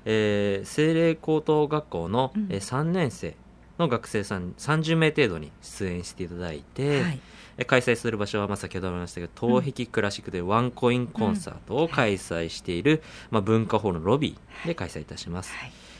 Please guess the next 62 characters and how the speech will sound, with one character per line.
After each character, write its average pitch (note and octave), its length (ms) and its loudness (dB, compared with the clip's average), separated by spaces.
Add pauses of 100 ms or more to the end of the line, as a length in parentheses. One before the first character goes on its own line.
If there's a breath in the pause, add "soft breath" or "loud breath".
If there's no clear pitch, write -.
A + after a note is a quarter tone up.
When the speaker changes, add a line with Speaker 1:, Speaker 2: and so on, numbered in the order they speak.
(140 loud breath)
Speaker 1:
え G2 360 4
ー、 G2 80 0
合 F#2 120 2
唱、 F#2 500 2 (100)
楽 - 220 -2
器 A2 140 2
の G#2 100 4
合 F#2+ 220 -2
奏、 F#2 380 -2
Speaker 2:
う F#2 80 0
ん。 F3 180 -4 (340 loud breath)
Speaker 1:
ピ B2+ 160 8
ア A2+ 80 10
ノ A2+ 100 4
独 F#2+ 280 -2
奏、 F#2 340 2 (400 loud breath)
ま B2+ 120 0
あ、 - 20 4
い A2+ 100 2
ろ A#2+ 120 8
い A#2 40 6
ろ A2 80 8
用 G#2 220 6
意 F2 60 0
し - 100 -6
て E2+ 80 -8
お - 20 -6
り D#2+ 100 -6
ま F2+ 160 -4
す。 - 220 -12
Speaker 2:
へ C#3 60 -2
ー。 D#3+ 1080 -4
Speaker 1:
え C#3 120 -2
ー、 - 20 -8
楽 A2+ 280 0
器 E3 120 4
の E3 200 6
合 C#3 160 4
奏 C#3 320 4
で C3+ 120 8
は、 A#2+ 220 8
Speaker 2:
は E3+ 120 2
い。 C3 120 -6
Speaker 1:
ま G2 100 0
あ、 - 40 2
バ A2 220 6
イ A2+ 140 8
オ A2+ 100 8
リ G#2 120 4
ン G2+ 140 0
で G2 80 0
す D#2 120 -8
と E2+ 120 -8
か、 E2+ 160 -4
Speaker 2:
う - 20 -6
ん。 D#2+ 80 -12
Speaker 1:
ト A2 140 2
ラ G#2+ 100 6
ン G#2+ 100 2
ペ G#2 160 2
ッ F#2+ 60 0 (100)
ト、 D#2 220 -6